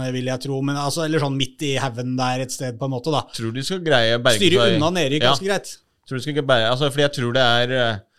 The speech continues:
Speaker 2: eh, ja, altså, det vi snakker om Koffa og Skeid-rekruttene.
Speaker 1: Mm.
Speaker 2: Tror det skal være en ganske stor
Speaker 1: Hakket over det, liksom.
Speaker 2: Ja,
Speaker 1: Ja.
Speaker 2: det skal være en forskjell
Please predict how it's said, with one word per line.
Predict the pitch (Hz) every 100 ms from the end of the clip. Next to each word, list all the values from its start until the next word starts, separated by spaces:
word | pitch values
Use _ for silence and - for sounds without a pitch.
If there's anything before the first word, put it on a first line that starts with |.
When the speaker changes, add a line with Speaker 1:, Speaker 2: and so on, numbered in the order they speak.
| _ _ _ -
Speaker 2:
eh, | 127 131 131
ja, | 180 170
altså, | 156
det | 147 143
vi | 156
snakker | 156 147 156
om | 143
Koffa | 147 - 127 127 127 127 -
og | 127
Skeid-rekruttene. | 123 107 110 127 156 147 107 _ -
Speaker 1:
Mm. | 170 127
Speaker 2:
Tror | 135 123
det | 127
skal | 165
være | 147 123 101 110 131
en | 143
ganske | 123 139
stor | 123 139
Speaker 1:
Hakket | 123 175
over | 147
det, | 143 165
liksom. | 175
Speaker 2:
Ja, | 143 147 143
Speaker 1:
Ja. | 135 -
Speaker 2:
det | 131 131
skal | 151 143
være | 120
en | 131 131
forskjell | - 147 - 117